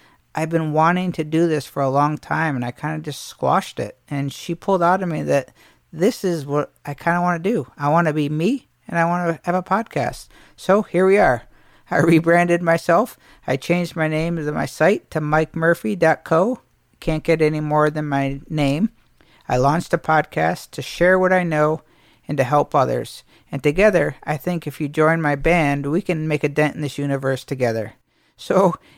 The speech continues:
this is gonna be a collaborative experience, and I really, really expect to learn as much from you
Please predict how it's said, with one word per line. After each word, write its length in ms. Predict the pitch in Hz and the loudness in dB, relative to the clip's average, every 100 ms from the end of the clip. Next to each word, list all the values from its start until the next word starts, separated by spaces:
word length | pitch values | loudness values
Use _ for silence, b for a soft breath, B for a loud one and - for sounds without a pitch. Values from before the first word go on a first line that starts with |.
| b | b
this 200 | 180 - | -4 -4
is 80 | 175 | -2
gonna 180 | 165 165 | 0 2
be 140 | 160 | 4
a 80 | 156 | 2
collaborative 600 | - 147 156 160 160 160 | 2 2 4 2 0 0
experience, 760 | 151 - 160 151 147 151 151 - _ - | -2 -6 -2 0 0 -4 -8 -14 _ -6
and 100 | 151 | 0
I 80 | 151 | 0
really, 520 | 151 165 165 160 147 | 0 2 2 2 -2
really 340 | 151 156 147 | -2 0 0
expect 440 | 143 - - 143 - | -2 -4 -2 -2 -2
to 80 | 139 | -4
learn 240 | 143 143 | -2 -2
as 140 | 135 | -4
much 240 | 151 156 - | -2 -2 -4
from 220 | - 151 | -10 -4
you 360 | 165 160 147 | 0 0 -2